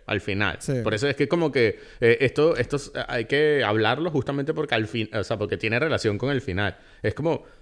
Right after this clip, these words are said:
Speaker 1: no lo sé. La película lo deja como, como, como bastante abierto esa posibilidad de, de si es algo bueno o no.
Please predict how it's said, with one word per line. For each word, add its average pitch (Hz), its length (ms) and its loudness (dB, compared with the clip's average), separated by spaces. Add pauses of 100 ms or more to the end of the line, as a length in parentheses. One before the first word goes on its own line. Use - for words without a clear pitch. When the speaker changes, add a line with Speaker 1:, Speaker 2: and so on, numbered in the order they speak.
(240)
Speaker 1:
no 135 240 4
lo 226 120 2
sé. 151 480 2
La 107 180 2
película 131 320 -2
lo 175 160 4
deja 120 280 0
como, 190 460 -2
como, 101 680 -2 (460)
como 101 240 -6
bastante 113 600 0
abierto 127 760 0
esa 104 280 -6
posibilidad 90 640 -2
de, 104 500 0 (400)
de 101 120 -4
si 107 140 -2
es 90 80 0
algo 110 280 2
bueno 104 520 0
o 92 120 -2
no. 85 340 -6